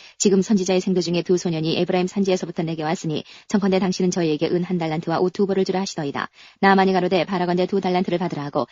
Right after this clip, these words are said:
저를 억제하여 은 두 달란트를 두 전대에 넣어 매고 옷 두 벌을 아울러 두 사환에게 지우매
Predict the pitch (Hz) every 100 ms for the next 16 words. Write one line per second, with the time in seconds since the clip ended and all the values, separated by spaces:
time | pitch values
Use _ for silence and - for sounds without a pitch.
0 | - - 175 170 - 175 175 185 185 180
1 | 175 170 165 170 180 180 180 175 175 165
2 | 160 139 143 - - - 190 196 190 190
3 | 185 180 180 180 175 185 170 160 - 156
4 | 139